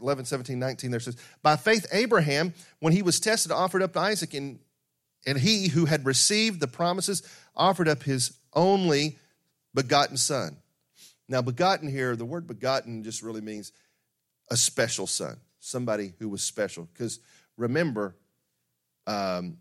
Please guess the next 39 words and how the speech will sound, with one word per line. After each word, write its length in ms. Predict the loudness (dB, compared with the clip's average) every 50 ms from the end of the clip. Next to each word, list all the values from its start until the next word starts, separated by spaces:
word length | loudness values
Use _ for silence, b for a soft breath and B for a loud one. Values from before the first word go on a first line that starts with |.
| _ _ -6
Abraham 320 | -6 -6 -6 -8 -8 -8
had 240 | -4 -4 -4 -4 -6 -12 _ _ -14
more. 340 | -8 -4 -2 -2 -2 -2 -4 -8 _ _ -8
He 60 | -6
had, 220 | -4 -4 -4 -6 -8
Abraham, 320 | -8 -8 -6 -8 -8 -10 -10
I 60 | -10
think, 220 | -12 -14 -14 -12
had 160 | -12 -10 -8
six 320 | -6 -4 -4 -4 -4 -6 -6
sons 320 | -4 -4 -6 -8 -8 -10
total. 400 | -6 -4 -4 -4 -4 -6 -10 -14 _ _ _ _ _ _ _ _ _ _ _ _ _ _ -12
And 440 | -10 -8 -8 -8 -10 -10 -10 -8
we 100 | -6 -6
remember 380 | -6 -4 -4 -4 -4 -4 -4 -6
the 80 | -8 -8
two, 420 | -6 -4 -2 -2 -2 -4 -8 -8
which 200 | -10 -12 -10 -8
was 120 | -10 -10 -6
Isaac 540 | -4 -4 -2 -2 -2 -4 -6 -8 -10 -12 -16
and 240 | -16 -16 -14 -14 -12
Ishmael, 560 | -8 -8 -8 -8 -6 -8 -8 -6 -8 -8 -10 -14 _ _
right? 240 | -8 -8 -8 -8 -10 -12
Ishmael 360 | -14 -14 -12 -12 -10 -8 -8
was 140 | -8 -10 -10
about 220 | -12 -14 -12 -10
thirteen 280 | -10 -12 -10 -10 -10 -10
years 160 | -10 -8 -6
older. 340 | -4 -4 -2 -2 -4 -8 -10 b b b b b _
He 120 | -6 -4
was 160 | -4 -4 -4
the 80 | -4 -4
one 180 | -4 -4 -4 -4
that 140 | -6 -8 -10 _ _ _ _ _ _ _ _ _ _ _ _ _
shouldn't 280 | -14 -12 -12 -8 -8 -10
have 100 | -8 -4
been 280 | -4 -4 -2 -4 -4
because, 540 | -6 -8 -8 -6 -6 -4 -4 -4 -6 -6 -8 _
uh, 360 | -8 -6 -4 -4 -4 -4 -6